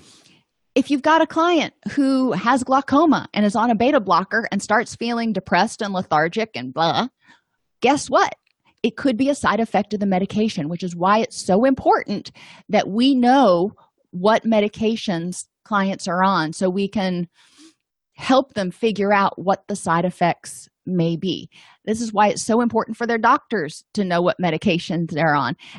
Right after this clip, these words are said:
And a lot of times patients don't take into account herbs, supplements, essential oils, anything that's over the counter that they might be taking. And these can all interact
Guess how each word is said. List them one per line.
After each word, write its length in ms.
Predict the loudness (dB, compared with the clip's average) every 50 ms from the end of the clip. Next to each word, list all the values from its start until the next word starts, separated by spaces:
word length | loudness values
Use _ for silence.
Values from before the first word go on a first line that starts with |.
| _ -2
And 80 | -2
a 60 | 0
lot 280 | 2 4 4 4 4 2
of 60 | 0
times 300 | -2 -2 -2 -2 -2 -2
patients 760 | -6 -4 -2 -2 -2 0 -2 -4 -6 -6 -8 -10 -10 -10 -12 _ _ _ _ _ _ _ _ _ _ _ _ _ -2
don't 240 | 0 0 0 0
take 200 | -4 -4 -4 -2
into 240 | -2 -4 -2 -2 -2
account 580 | -4 -4 -4 -4 -2 0 0 0 -2 -6 -12 -18 -18 -18 -20 _ _ _
herbs, 480 | 2 4 6 6 4 2 0 -4 -8 -10 _
supplements, 720 | -16 -2 0 0 0 0 0 -4 -4 -2 -4 -6 -8 -10
essential 480 | -10 -8 -4 -2 -2 -2 0 -2 -4 -4
oils, 460 | -2 -2 0 2 2 2 0 -2 -2 -4
anything 360 | -2 -2 -2 0 -2 -2 -2
that's 160 | -2 -4 -4 -2 -2
over 200 | -2 -2 -2 -4
the 80 | -4
counter 420 | -4 -2 -2 0 0 0 0 -2 0
that 200 | -2 -2 -2 -2
they 100 | -2 0
might 220 | 0 -2 -2 -2
be 100 | -4 -4
taking. 500 | 0 2 2 2 2 0 -2 -4 -4 -6 -8 -14 -20 -20 -14 _
And 220 | -2 0 0 2 2
these 220 | 2 0 -2 -2
can 180 | -4 -6 -6 -2 0
all 580 | 2 4 4 6 6 4 4 2 -2 -4 -10 _ _ _ _
interact 680 | -4 -2 0 0 2 2 2 2 -2 -4 _ _ -20